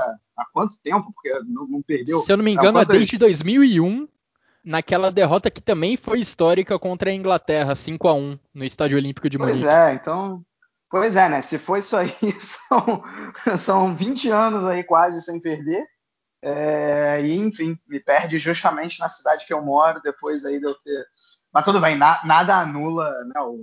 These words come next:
Speaker 1: os videozinhos lá que eu fiz, ou essa, essa, esse fio aí que eu recomendo. Se você ainda não viu, vai lá no meu Twitter, que achei que ficou legal. É,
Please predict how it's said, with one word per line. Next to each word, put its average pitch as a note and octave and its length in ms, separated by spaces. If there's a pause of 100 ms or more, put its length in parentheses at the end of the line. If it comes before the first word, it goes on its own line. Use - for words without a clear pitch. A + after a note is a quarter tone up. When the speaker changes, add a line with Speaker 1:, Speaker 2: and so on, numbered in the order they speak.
(120)
Speaker 1:
os A2 180
videozinhos A#2+ 460
lá A#2 120
que A#2 120
eu G#2 80
fiz, C3 420
ou G#4 300
essa, - 300 (540)
essa, G2+ 360
esse A#2 200
fio B2+ 260
aí A#2+ 180
que A#2+ 80
eu G#2+ 320
recomendo. A#2+ 380
Se - 60
você A#2+ 220
ainda B2+ 180
não B2 180
viu, A2 460 (120)
vai G#2+ 200
lá A2 100
no A2 60
meu A2 160
Twitter, G#2+ 420
que G2 240 (260)
achei G#2 200
que - 40
ficou - 160
legal. A2 480 (540)
É, G#2+ 500